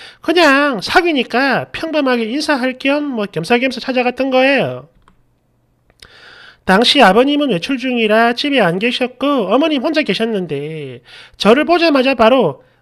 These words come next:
"어이구 배고프지?" 이러시더니 바로 밥을 차려주시더라고요. 그리고 이때 남편은 자기 어머니를 옆에서 도왔고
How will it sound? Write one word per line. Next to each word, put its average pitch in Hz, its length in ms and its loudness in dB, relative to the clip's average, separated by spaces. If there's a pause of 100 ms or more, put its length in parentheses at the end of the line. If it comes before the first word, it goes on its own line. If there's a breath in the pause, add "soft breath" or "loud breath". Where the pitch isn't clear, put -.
"어이구 262 720 -2
배고프지?" 349 840 -2 (280 soft breath)
이러시더니 254 800 0
바로 240 420 2
밥을 339 340 4
차려주시더라고요. 254 920 -2 (520 loud breath)
그리고 294 280 0
이때 294 200 -2
남편은 240 840 0
자기 240 300 0
어머니를 226 480 0
옆에서 240 300 -4
도왔고 226 800 -2